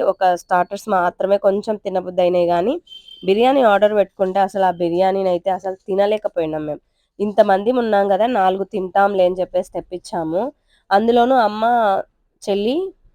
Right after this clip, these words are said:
వాళ్ళు నాన్ వెజ్ తినరనమాట, only వెజ్. ఇంకా మిగతా అందరం నాన్ వెజ్ తినేవాళ్ళమే. అది ఏందో తెలియదు కానీ కొంచెం తినేసరికి ఎక్కువైపోయింది, అసలు తినలేదు. అంతా ప్యాక్ చేపించుకొని అక్కడ ఉండే వాళ్ళకైతే ఇచ్చేసి మళ్ళీ షాపింగ్ మీద అయితే పడ్డాము. So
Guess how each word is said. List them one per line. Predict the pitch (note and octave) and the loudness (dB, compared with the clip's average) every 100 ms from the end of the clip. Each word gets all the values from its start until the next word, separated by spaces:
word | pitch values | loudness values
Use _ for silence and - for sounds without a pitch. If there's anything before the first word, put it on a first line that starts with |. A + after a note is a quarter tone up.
| - | 0
వాళ్ళు | F#3+ F#3 F#3 | 2 4 2
నాన్ | F#3 F#3 F#3+ | 2 0 0
వెజ్ | G3 F#3+ | -2 -4
తినరనమాట, | - F#3+ F#3+ F3+ D#3+ D#3 - | -4 0 2 0 -2 -6 -4
only | E3 F3 F3 F#3 | -2 -2 -2 -4
వెజ్. | E3 D3+ E3+ B3+ A#4 _ _ _ - | -4 -6 -4 -4 -4 _ _ _ -6
ఇంకా | A#3 A#3+ | 0 2
మిగతా | A#3 G#3+ G#3+ A3 | 2 2 4 2
అందరం | A3 A3 A#3+ | 4 2 4
నాన్ | A#3 F#3+ F#3 | 2 0 0
వెజ్ | F3+ | -2
తినేవాళ్ళమే. | F#3 F3+ F3 F3 E3+ E3+ G#3+ D#4+ _ _ - - _ | -2 -2 0 0 0 -2 -4 -6 _ _ -20 -20 _
అది | - A3 | -2 0
ఏందో | A3 A#3 B3+ - | 0 -2 -4 -2
తెలియదు | G3+ G3+ G3+ | -2 -2 0
కానీ | G3+ G3 - | 0 0 -2
కొంచెం | G3+ A3 B3 B3 C#4+ | -2 -2 -4 -4 -2
తినేసరికి | A#3+ A3+ A#3 A3+ G#3 A3+ | -2 -2 -4 -4 -6 -8
ఎక్కువైపోయింది, | G3 G#3+ G#3 G3 G3 G3 | -8 0 0 2 0 0
అసలు | G#3 G3+ F#3+ | -2 -4 -4
తినలేదు. | F#3+ F#3 G3 | -2 0 2
అంతా | F3+ F3 G3 | 0 -2 -4
ప్యాక్ | G3 F3+ F3 | -2 -4 -4
చేపించుకొని | F3+ E3+ - F#3+ | -8 -8 -8 -4
అక్కడ | F#3+ E3+ | -4 -2
ఉండే | E3 F3 | -2 0
వాళ్ళకైతే | F3 E3+ E3 D#3+ - | 0 0 -2 -6 -8
ఇచ్చేసి | E3 F3 E3+ C4 | -8 -8 -4 -2
మళ్ళీ | G3+ G3 | 0 -2
షాపింగ్ | G3+ F#3 - F3+ E3+ | -2 -2 0 -2 -2
మీద | E3+ | 0
అయితే | E3 F#3 | 0 -2
పడ్డాము. | - E3 D3+ D#3+ G3+ C#4 - - - | -4 -4 -2 -2 -4 -6 -16 -20 -20
So | - | 2